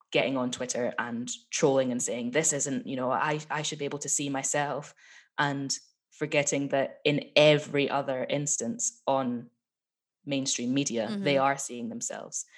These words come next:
Speaker 1: So I think there's gonna be a lot of adjusting that balance by pushing it in the other direction
Speaker 2: Right.
Speaker 1: to remind people who is out there who wants to see themselves represented on screen. And I think, I hope that it will be something that eventually levels out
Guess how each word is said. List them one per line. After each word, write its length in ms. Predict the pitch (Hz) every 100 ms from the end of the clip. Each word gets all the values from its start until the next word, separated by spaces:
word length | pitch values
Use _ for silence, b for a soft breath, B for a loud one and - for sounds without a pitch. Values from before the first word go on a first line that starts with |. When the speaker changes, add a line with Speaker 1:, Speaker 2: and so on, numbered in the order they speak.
| B B
Speaker 1:
So 160 | - 147
I 80 |
think 260 | 139 156 -
there's 180 | 160 156
gonna 160 | 151
be 140 | 135 135
a 80 | 131
lot 280 | 135 135
of 380 | - 127 123 - _ _ _ -
adjusting 500 | 135 143 139 147 147
that 180 | 139 -
balance 420 | 131 131 127 -
by 160 | 135 131
pushing 400 | - 151 139 135
it 40 |
in 120 | 135
the 100 | 135
other 180 | 139 147
direction 680 | 143 120 - - 123 127 - -
Speaker 2:
Right. 240 | 185 175
Speaker 1:
to 120 | 185
remind 460 | 143 143 147 156 156
people 540 | 156 147 143 139 139 _ _ _ _ _ -
who 320 | 160 151 143 - _ _ _ -
is 160 | 156 151
out 240 | 170 -
there 220 | 139 135
who 340 | 139 147 143 135
wants 300 | 147 127 -
to 60 |
see 160 | 147 156
themselves 460 | 156 147 131 135
represented 440 | 131 - 127 127 -
on 120 | 120
screen. 420 | 120 165 143 - -
And 100 | 127
I 60 |
think, 400 | 117 143 131 - b b b -
I 80 |
hope 480 | 135 - 156 - - -
that 480 | 151 123 - - - _ -
it 120 | 143
will 160 | 123 143
be 120 | 143
something 300 | 139 117 135
that 120 | -
eventually 440 | 143 139 113 139 131
levels 360 | 131 127 127
out 280 | 135 127 110